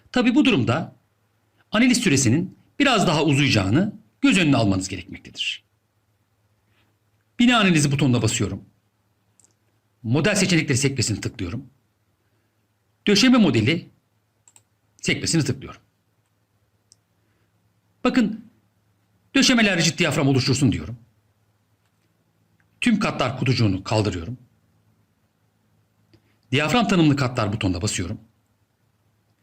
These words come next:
Birinci kattaki işareti kaldırıyorum. Bu durumda ikiden altıncı kata kadar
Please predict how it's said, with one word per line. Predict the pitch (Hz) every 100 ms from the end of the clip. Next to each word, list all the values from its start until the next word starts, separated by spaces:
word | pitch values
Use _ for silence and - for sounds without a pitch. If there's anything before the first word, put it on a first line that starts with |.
| _ _ _ _
Birinci | 294 302 254
kattaki | 190 - 135 - 113 160 - _ _ _ _ _ _ _
işareti | 220 - 113 104
kaldırıyorum. | 110 98 - - _ _ _ _ - - -
Bu | 247
durumda | 285 226 220 240 - - _
ikiden | - 214 214 233
altıncı | 147 147 190 247
kata | 202 190
kadar | 147 110 139 - -